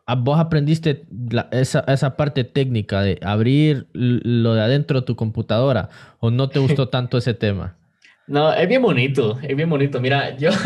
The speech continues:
Speaker 2: <laughs> yo en realidad, pues, eh, yo no sabía absolutamente nada de armar una P C porque vengo de consola. Obviamente pedí ayuda,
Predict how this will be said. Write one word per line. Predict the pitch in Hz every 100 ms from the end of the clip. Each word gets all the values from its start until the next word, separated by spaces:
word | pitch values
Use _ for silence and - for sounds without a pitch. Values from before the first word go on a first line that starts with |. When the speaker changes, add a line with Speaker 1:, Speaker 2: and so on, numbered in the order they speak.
| 254 -
Speaker 2:
<laughs> | - - -
yo | 147
en | 165
realidad, | 196 131 123 165 180
pues, | 135 120 - - _ _ _ _ _ _ _
eh, | 135 127 120 117 113 110
yo | 117 123
no | 127 131
sabía | 131 120 120 120 120 - -
absolutamente | 127 - 120 120 123 127 139
nada | 131 117 139
de |
armar | 107 101 110 113 - - -
una | 113 107
P | -
C | - 139
porque | 104 123
vengo | 113 117 120
de | 117
consola. | 123 - 143 139 - - - - _ _ _ _
Obviamente | 135 127 131 143
pedí | 135 120
ayuda, | 110 117 127 117 -